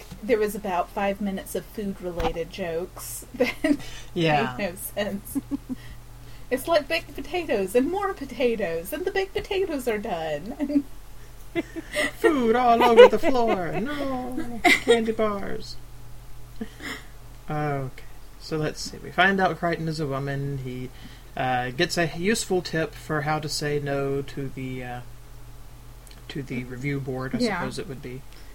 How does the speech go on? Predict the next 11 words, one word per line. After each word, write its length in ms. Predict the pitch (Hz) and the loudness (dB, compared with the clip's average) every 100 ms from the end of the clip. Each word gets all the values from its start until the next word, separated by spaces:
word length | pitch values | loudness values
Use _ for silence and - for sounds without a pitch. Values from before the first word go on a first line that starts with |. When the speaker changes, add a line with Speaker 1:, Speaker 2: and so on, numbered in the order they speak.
| - - - | -16 -12 -4
Speaker 1:
And 140 | 233 | -2
Kochanski, 800 | 226 202 220 202 196 - 202 190 | -2 -4 -6 -6 -6 -6 -6 -4
or 240 | 190 190 - - | -2 -4 -6 -10
Chloe 340 | 214 247 220 208 | -2 4 6 6
Annette, 340 | 180 175 180 - | 2 -4 -4 -4
is 160 | 190 | -6
so 360 | - - 381 330 | -8 -4 0 2
adorable. 640 | 220 - 120 - 147 175 - - - - - - - - - - - - - | 0 -2 -6 -8 -8 -8 -10 -14 -16 -16 -16 -16 -16 -16 -14 -16 -16 -14 -6
Speaker 2:
That 200 | 233 214 | -4 -2
she 180 | - 147 | 0 0
is. 380 | - - - | -2 -8 -14